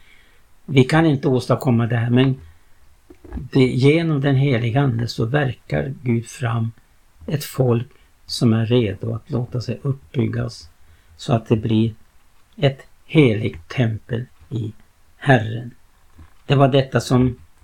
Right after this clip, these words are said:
detta folk också blev kallat till, att återupprätta templet och muren och allt vad det som innebar för dem.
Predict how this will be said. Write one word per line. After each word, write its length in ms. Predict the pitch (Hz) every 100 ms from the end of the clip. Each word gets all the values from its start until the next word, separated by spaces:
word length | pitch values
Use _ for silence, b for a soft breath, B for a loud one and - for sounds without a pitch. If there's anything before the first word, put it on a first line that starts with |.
| - -
detta 260 | 123 120
folk 440 | 113 - 127 113 -
också 240 | 113 -
blev 220 | 113 107
kallat 500 | - 85 87 123 156
till, 240 | - 104 120
att 160 | -
återupprätta 1040 | 120 139 151 160 156 156 147 135 - 131 123 _ b b b b _
templet 580 | - 123 113 - 117 110 - -
och 200 | 131 131
muren 540 | - 123 117 107 113 117 - - - _ _ - -
och 240 | - 117 127
allt 240 | 131 127
vad 120 | 117
det 120 | 113 110
som 260 | - 117 139
innebar 540 | 143 110 113 113 110
för 160 | - 117
dem. 260 | 110 135